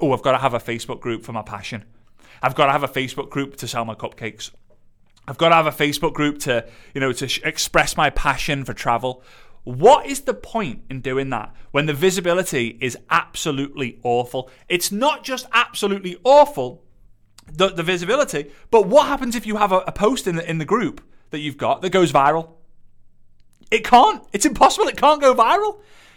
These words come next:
Because let's say you've got a group of a thousand people.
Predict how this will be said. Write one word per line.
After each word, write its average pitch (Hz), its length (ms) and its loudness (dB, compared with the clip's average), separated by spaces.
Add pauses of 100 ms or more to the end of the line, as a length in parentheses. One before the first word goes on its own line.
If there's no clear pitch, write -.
Because 240 420 0
let's 254 200 2
say 262 80 -2
you've 240 140 -4
got 208 140 2
a 185 40 -4
group 262 180 -2
of 185 80 -2
a 240 60 0
thousand 196 420 4
people. 175 480 -4